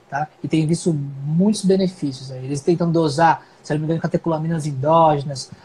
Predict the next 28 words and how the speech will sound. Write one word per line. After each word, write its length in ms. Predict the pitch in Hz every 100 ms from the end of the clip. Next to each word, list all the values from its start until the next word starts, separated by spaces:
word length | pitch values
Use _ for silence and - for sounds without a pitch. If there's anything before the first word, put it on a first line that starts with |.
| -
fator 220 | - 156
de 80 | 156
necrose 340 | 160 151 160 -
tumoral, 500 | 160 143 135 160 156
nesses 220 | 151 151
pacientes 480 | 165 156 - 156 -
que 80 | -
são 180 | 156
ventilados 680 | 151 147 156 147 143 - - _ -
de 60 | 160
maneira 240 | 156 160
convencional 1040 | - 180 170 160 165 156 160 147 147 143 - _ _ _
e 60 | 143
de 140 | 147
maneira 360 | 151 147 151 147
protetora, 720 | - 147 139 131 165 208 185 - _ _
e 40 | 170
eles 160 | 170
percebem 480 | - 196 185 175 170
aí 100 | 160
que 100 | 165
esses 100 | 160
pacientes 400 | - 160 - 160
que, 260 | - 151 139 - - _ -
é, 280 | 139 131 131 156
u-, 200 | 180 190
utilizam 460 | - 180 175 160 127
pip, 540 | 156 175 165 - 139